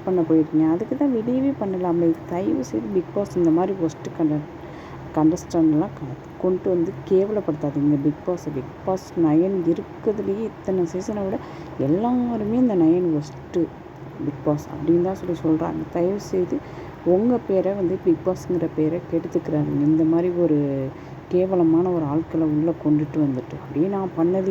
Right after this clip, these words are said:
எந்த தப்புமே இல்லை" அப்படிங்கிறது மாதிரி வெளியே வந்து பேசுறீங்க. உனக்குலாம் வெட்கமே இல்லையா பார்வதி? நீலாம் பொண்ணா என்ன?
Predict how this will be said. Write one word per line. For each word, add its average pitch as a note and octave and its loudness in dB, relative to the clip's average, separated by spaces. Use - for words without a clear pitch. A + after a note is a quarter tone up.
எந்த C#3 0
தப்புமே F#3 -2
இல்லை" A#3 0
அப்படிங்கிறது F#3 2
மாதிரி G#3 -2
வெளியே G3 2
வந்து G3 0
பேசுறீங்க. E3 -2
உனக்குலாம் E3+ -2
வெட்கமே G3+ -2
இல்லையா F#3 0
பார்வதி? D3+ -2
நீலாம் F#3 4
பொண்ணா F#3+ 2
என்ன? F3+ 4